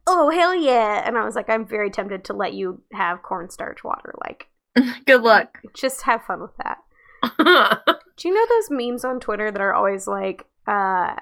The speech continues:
Speaker 1: "What's a childhood story for you that's, like, really, that explains you on brand?"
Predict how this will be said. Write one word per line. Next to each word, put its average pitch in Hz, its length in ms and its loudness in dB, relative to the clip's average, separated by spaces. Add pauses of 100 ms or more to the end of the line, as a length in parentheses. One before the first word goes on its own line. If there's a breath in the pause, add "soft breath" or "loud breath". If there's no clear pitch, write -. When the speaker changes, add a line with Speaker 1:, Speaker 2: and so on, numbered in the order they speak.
(320)
Speaker 1:
"What's 240 420 0
a 254 60 0
childhood 208 520 -4
story 190 480 -4
for 214 160 -8
you 214 360 -6
that's, 190 280 -8
like, 175 260 -4
really, 185 560 -6 (140)
that 185 100 -4
explains 190 540 -8
you 196 360 -8
on 202 200 -8
brand?" 180 480 -8